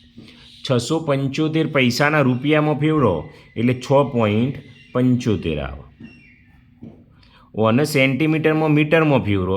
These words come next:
એટલે ચોત્રીસ પોઇન્ટ સડસઠ આવશે. કયો છે? ચોત્રીસ પોઇન્ટ સડસઠ. બે હજાર સાતસો પંચોતેર કિલોગ્રામ હોય, હજાર વડે ભાગો એટલે ત્રણ પોઇન્ટ કપાય એક, બે એટલે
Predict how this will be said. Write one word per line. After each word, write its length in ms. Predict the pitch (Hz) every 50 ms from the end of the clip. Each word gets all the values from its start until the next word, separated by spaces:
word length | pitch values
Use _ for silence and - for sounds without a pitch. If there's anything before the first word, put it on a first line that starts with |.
| - 110
એટલે 140 | 123 123 123 -
ચોત્રીસ 400 | 127 117 107 - - 131 147 143 139
પોઇન્ટ 300 | 135 135 135 139 147 143 - - - - - _ - - -
સડસઠ 520 | 131 123 117 113 110 - 143 135 127 110 107
આવશે. 260 | 92 85 82 - 92 90 82 -
કયો 200 | 117 117 113 110 101
છે? 80 | - 98 92 92 -
ચોત્રીસ 380 | 95 90 82 - 98 101 101 95
પોઇન્ટ 240 | 92 90 90 90 90 - -
સડસઠ. 440 | 101 95 92 - - 80 71 - - - - - - - - _ - 110
બે 80 | 120 135 143 143 139
હજાર 140 | 156 156 151 151 147
સાતસો 280 | 131 120 120 - 151 143 120
પંચોતેર 320 | 139 139 127 147 139 139 139 139
કિલોગ્રામ 420 | 139 143 156 151 135 127 131 127 127 127
હોય, 140 | 127 110 98 98
હજાર 140 | 123 131 131 135
વડે 160 | 135 135 135 127 117
ભાગો 240 | 127 120 110 113 135 127 107
એટલે 140 | 107 113 113 110 -
ત્રણ 180 | 123 131 131 120 123
પોઇન્ટ 200 | 120 120 120 117 120
કપાય 260 | 117 120 120 113 113
એક, 60 | 107 110
બે 40 | 107 107
એટલે 120 | 107 113